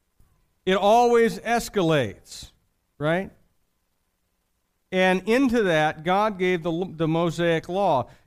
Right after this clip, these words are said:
You know, the ancient world was one of blood feuds, like the Hatfields and McCoys, or like Ness and the Untouchables versus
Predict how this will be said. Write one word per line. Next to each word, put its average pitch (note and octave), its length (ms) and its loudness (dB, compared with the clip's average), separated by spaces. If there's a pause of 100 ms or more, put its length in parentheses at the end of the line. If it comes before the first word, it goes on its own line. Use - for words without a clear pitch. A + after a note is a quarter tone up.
(120)
You F#3 100 -4
know, F3 120 2
the E3 160 0
ancient G#3+ 400 -2
world E3+ 500 2
was D3 200 -4
one F3+ 200 0
of C3 220 -4
blood F3+ 380 -2
feuds, A#2 500 -2
like D3 160 -4
the C#3+ 140 -8
Hatfields F3+ 640 -4
and C#3+ 180 -2
McCoys, C3+ 640 -4
or C3 60 -6
like C3+ 260 -4
Ness F3 360 -4
and D3 120 -10
the C#3+ 80 -4
Untouchables C#3+ 720 -4
versus C3+ 440 -8